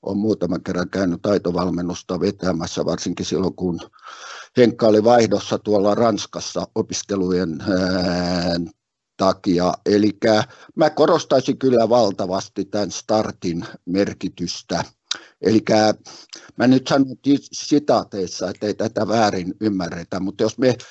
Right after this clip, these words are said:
lähdetään niinku sellaisella tietynlaisella prinssissä jalkapallon meiningillä, tai sit pojissa yhtä hyvin niinku tällaisella prinssijalkapallomeiningillä niinku liikkeelle, vai, äh, lähdetäänkö me tällaisessa,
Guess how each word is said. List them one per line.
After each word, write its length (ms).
lähdetään 640
niinku 220
sellaisella 480
tietynlaisella 800
prinssissä 800
jalkapallon 800
meiningillä, 640
tai 320
sit 280
pojissa 540
yhtä 320
hyvin 280
niinku 220
tällaisella 460
prinssijalkapallomeiningillä 2000
niinku 320
liikkeelle, 640
vai, 300
äh, 60
lähdetäänkö 560
me 140
tällaisessa, 920